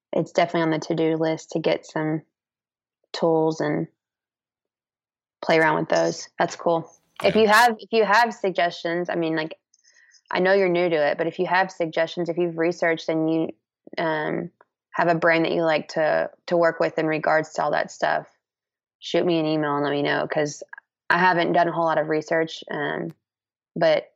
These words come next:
Speaker 1: like I said, it is a priority. I wanna get, I wanna get one soon. The,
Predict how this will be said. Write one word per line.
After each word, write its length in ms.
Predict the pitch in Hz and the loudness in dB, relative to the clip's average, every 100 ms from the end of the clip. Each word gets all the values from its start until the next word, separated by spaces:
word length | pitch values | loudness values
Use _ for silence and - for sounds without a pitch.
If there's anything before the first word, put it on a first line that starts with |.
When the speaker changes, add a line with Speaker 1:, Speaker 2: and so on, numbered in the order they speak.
| - | -6
Speaker 1:
like 120 | 175 | -2
I 40 | 170 | 0
said, 180 | 170 160 | 2 2
it 100 | 175 | 4
is 120 | 180 | 4
a 60 | |
priority. 600 | 170 156 147 143 135 139 160 | 2 2 2 2 0 -2 -2
I 40 | |
wanna 200 | 151 147 | -2 0
get, 160 | 147 - | -2 0
I 60 | 160 | 0
wanna 200 | 151 147 | 0 -2
get 140 | - | -2
one 180 | 151 147 | -2 -4
soon. 360 | - 151 147 - - - - - - _ _ _ - | -2 -2 -2 -6 -14 -14 -12 -12 -16 _ _ _ -2
The, 420 | 156 151 170 | 2 2 0